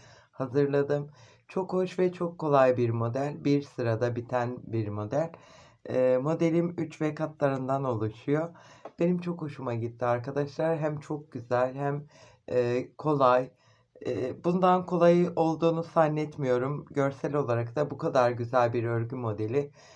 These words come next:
e, düşünmüyorum. Yeni bir model çalışması. Arka yüzü de bu şekilde ve hatta arka yüzünde de bir desen çalışması oluşan güzel bir model. Bakın ön yüzü bu şekilde.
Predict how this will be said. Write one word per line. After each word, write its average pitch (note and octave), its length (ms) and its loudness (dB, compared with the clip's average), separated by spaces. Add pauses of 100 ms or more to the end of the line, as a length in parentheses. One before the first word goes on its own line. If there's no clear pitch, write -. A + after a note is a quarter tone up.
(240)
e, A#2 340 -2
düşünmüyorum. C#3 640 -2
Yeni D3+ 360 0
bir C#3 200 0
model A2+ 440 0
çalışması. A2+ 840 -4 (400)
Arka E3+ 340 4
yüzü C#3+ 320 -2
de C3+ 160 0
bu C3+ 100 -6
şekilde C#3 680 -4
ve C#3+ 160 4
hatta D3 320 0
arka D3 320 2
yüzünde A2+ 580 -2
de C#3 180 -2 (380)
bir C#3 240 2
desen C3+ 380 -2
çalışması A2+ 640 -6
oluşan B2+ 600 -6 (360)
güzel C3 440 2
bir C#3 160 0
model. A#2+ 500 0 (520)
Bakın C3 580 -4
ön B2+ 240 -2
yüzü C#3 440 -2 (280)
bu C3 60 -8
şekilde. D3 800 -2